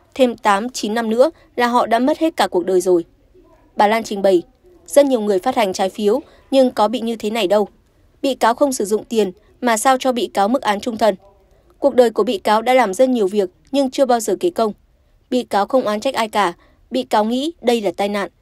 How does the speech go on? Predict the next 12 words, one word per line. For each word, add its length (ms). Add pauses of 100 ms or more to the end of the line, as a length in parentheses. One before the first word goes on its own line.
(460)
Trong 200
thâm 160
tâm 160
bị 180
cáo, 380
không 180
bao 160
giờ 380
có 140
từ 180
chiếm 220
đoạt. 180